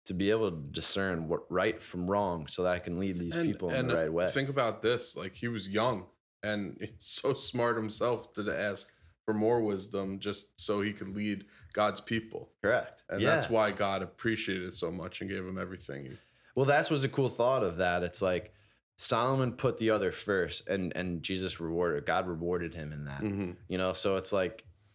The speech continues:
Speaker 1: sometimes it's, the easy way is to ask for something that will help us, like, selfishly.
Speaker 2: Yeah, yeah.
Speaker 1: But for him to say, "I'm gonna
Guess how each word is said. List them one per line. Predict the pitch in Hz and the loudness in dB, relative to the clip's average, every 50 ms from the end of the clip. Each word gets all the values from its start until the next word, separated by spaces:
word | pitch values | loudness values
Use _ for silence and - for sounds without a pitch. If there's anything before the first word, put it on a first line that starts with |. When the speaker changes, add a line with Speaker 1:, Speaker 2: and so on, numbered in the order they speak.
| _ _ _ _ _ _ - | _ _ _ _ _ _ -4
Speaker 1:
sometimes | - - 117 117 117 131 123 117 113 107 101 90 92 | -2 0 0 0 2 2 2 2 2 0 0 -2 -2
it's, | 95 87 - - - - - - - - - - - | -2 -2 -2 -2 -2 -2 -2 -2 -4 -4 -6 -4 -2
the | 95 | -2
easy | 95 107 120 117 107 104 107 | 0 2 0 0 2 2 2
way | 101 101 98 95 95 95 | 4 4 4 4 4 2
is | 90 90 85 - - | 2 2 0 -2 -2
to | - - - | -2 0 2
ask | 85 90 92 - - | 2 2 0 -2 -4
for | 85 | -8
something | 80 - 92 87 87 85 82 | -6 -4 -4 -2 -2 -2 -2
that | 80 73 | -2 -2
will | 69 | -2
help | 71 87 87 80 76 - | 0 0 0 0 0 0
us, | 76 78 64 - - - - | 0 0 0 -2 -6 -10 -6
like, | 69 73 73 - - - _ _ _ - | -6 -6 -6 -8 -14 -20 _ _ _ -6
selfishly. | - - - 101 95 85 76 78 71 - - - - 85 | -2 0 2 2 2 0 -2 -4 -2 -2 -2 0 -2 -2
Speaker 2:
Yeah, | 90 - - - | -2 -2 -6 -8
yeah. | - - - - _ - | -10 -12 -14 -14 _ -2
Speaker 1:
But | 107 104 - | -2 -2 2
for | 107 107 | 0 2
him | 117 120 117 113 | 2 2 0 0
to | - 101 | -2 -2
say, | 90 - 104 98 92 92 | 0 2 4 4 4 4
"I'm | 90 95 104 | 4 2 2
gonna | 104 104 95 87 - | 2 2 2 0 0